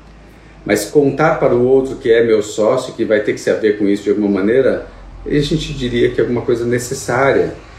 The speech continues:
E acaba gerando, no primeiro momento, um atrito, no primeiro momento,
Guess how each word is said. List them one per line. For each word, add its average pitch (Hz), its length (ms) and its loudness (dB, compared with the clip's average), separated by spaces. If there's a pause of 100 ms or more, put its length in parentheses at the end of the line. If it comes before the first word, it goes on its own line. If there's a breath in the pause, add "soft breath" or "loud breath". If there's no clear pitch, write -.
(140 loud breath)
E 156 120 2
acaba 135 320 2
gerando, 117 420 2
no 107 180 0
primeiro 113 380 0
momento, 104 420 0
um 101 120 0
atrito, 170 640 -4 (320)
no - 80 -4
primeiro 110 360 2
momento, 104 600 0